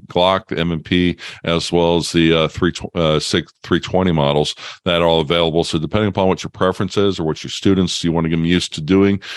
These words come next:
they've got all different types, uh, doing the cert. And they also have the mini red, red dot sights too that come in handy to teach students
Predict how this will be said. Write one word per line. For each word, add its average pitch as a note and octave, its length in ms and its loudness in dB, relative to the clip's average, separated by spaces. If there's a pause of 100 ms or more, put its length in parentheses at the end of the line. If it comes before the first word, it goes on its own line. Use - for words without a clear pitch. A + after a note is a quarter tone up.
(140)
they've F2 200 0
got F2 220 0
all F2+ 180 0
different F2+ 320 -2
types, F2+ 420 -4 (100)
uh, E2 180 0
doing E2 180 2
the D2+ 80 -2
cert. A#2 240 0
And G#2+ 100 -4
they A2 40 4
also B2+ 240 0
have G2 340 2
the F2 300 0 (320)
mini G#2+ 240 4
red, G2 220 2 (100)
red A2+ 240 -2
dot E2 240 -2
sights - 360 -6
too G2 240 2
that D2 180 -2 (120)
come F2 220 0
in D#2+ 80 0
handy D#2+ 420 0 (200)
to D#2+ 240 2
teach F#2 240 -4
students E2 380 -2